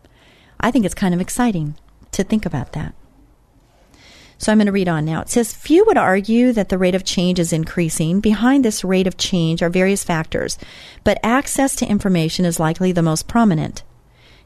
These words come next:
Technology has speeded real-time communication, the rate at which materials are printed, how information is stored and searched for, and improved analysis and research in every field of study. God has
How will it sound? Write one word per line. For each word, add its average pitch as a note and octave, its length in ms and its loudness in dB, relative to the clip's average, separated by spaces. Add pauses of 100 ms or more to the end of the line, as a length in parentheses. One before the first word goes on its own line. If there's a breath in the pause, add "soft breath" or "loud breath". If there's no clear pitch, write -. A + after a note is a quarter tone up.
Technology A#3 720 2
has G#3+ 200 0
speeded A#3 460 2
real-time A3 520 2
communication, G3+ 840 0 (300 loud breath)
the F#3+ 100 2
rate F#3+ 280 2
at G#3+ 100 -2
which F#3+ 220 -2
materials G3 480 0
are F3+ 80 0
printed, A#3+ 520 2 (280 soft breath)
how G3+ 180 2
information F3 600 0
is D#3+ 100 -2
stored B3 540 2 (240 loud breath)
and - 160 -2
searched - 340 -2
for, A#3 340 2
and G3 120 2
improved C4 480 0
analysis F#3 600 2
and F3+ 140 0
research F3 560 -2
in E3 220 0
every F3+ 240 2
field E3+ 340 0
of E3+ 100 -6
study. - 480 -6 (1120 soft breath)
God C#4 360 2
has D4 260 0